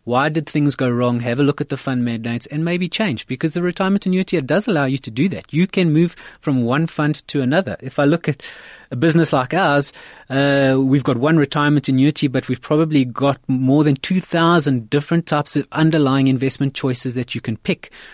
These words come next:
Trying to pick the winner, yes, I agree, is always tough. That's why you rely on a financial advisor to help you with that. So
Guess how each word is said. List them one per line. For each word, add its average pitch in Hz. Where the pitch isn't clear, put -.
Trying 170
to 170
pick -
the 160
winner, 170
yes, 151
I 127
agree, 135
is 135
always 143
tough. -
That's 135
why 131
you 131
rely 123
on 120
a 117
financial 120
advisor 113
to 117
help 110
you 117
with 110
that. -
So 139